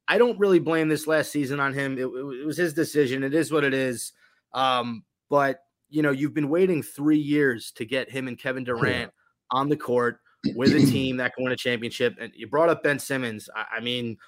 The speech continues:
Speaker 1: when that guy's healthy and if he's gonna be your third option, forget about it, Aaron. Th-, this team can, can really make a run. Um,
Speaker 2: Absolutely.
Speaker 1: the
Speaker 2: One thing I
Speaker 1: I
Speaker 2: will say,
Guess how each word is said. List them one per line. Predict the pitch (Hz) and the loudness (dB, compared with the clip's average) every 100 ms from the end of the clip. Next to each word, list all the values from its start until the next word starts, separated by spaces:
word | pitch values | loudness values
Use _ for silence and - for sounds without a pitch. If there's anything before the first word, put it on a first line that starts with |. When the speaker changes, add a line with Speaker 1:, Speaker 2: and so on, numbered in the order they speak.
| _ - | _ -2
Speaker 1:
when | 127 180 | 4 6
that | 202 202 | 6 4
guy's | 220 208 | 4 4
healthy | 214 214 160 139 123 - | 4 2 2 0 0 -4
and | 131 | -2
if | 143 | -2
he's | 170 185 | 0 -2
gonna | 190 | 0
be | 175 | 2
your | 185 | 2
third | 156 175 180 | 2 2 2
option, | 170 170 - 180 175 _ _ _ _ - | 2 0 -2 -6 -8 _ _ _ _ -14
forget | - 120 147 | -6 2 2
about | 117 104 98 | 2 -2 -6
it, | 101 | -8
Aaron. | 101 98 - | -10 -12 -12
Th-, | 101 | -10
this | 127 139 | -6 -4
team | - 160 147 | 2 2 2
can, | - 135 120 113 _ | 0 0 -2 -8 _
can | 135 127 | -6 0
really | 131 123 | 2 2
make | 120 117 | 0 -2
a | 117 | -2
run. | 107 101 90 _ _ _ _ - | -4 -8 -12 _ _ _ _ 0
Um, | 143 139 127 120 110 _ _ _ _ - | 4 4 2 -2 -8 _ _ _ _ -4
Speaker 2:
Absolutely. | 113 110 107 120 98 | -4 0 2 2 -2
Speaker 1:
the | 90 _ _ - 143 | -8 _ _ -4 -2
Speaker 2:
One | 143 | 0
thing | 127 | 4
I | |
Speaker 1:
I | 120 | 6
Speaker 2:
will | 127 131 | 6 6
say, | 113 101 | 4 2